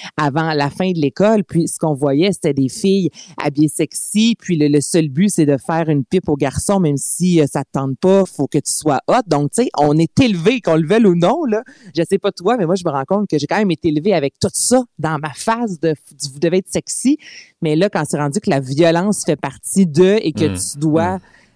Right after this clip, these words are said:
Speaker 1: accepter, euh, que ce soit, euh, une claque ses fesses ou de te faire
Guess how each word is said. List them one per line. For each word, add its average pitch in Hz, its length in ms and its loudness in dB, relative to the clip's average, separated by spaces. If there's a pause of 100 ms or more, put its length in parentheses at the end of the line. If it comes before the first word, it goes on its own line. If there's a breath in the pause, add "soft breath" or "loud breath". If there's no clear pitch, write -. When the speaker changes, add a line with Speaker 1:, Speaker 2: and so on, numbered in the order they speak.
(100)
Speaker 1:
accepter, 196 840 0
euh, 160 40 -2
que 160 120 -6
ce 160 140 -4
soit, 180 260 -2
euh, 147 560 0
une 147 140 -4
claque 185 240 -4
ses 156 200 0
fesses 196 300 -4
ou - 20 -12
de 147 120 2
te - 100 -10
faire 170 240 -2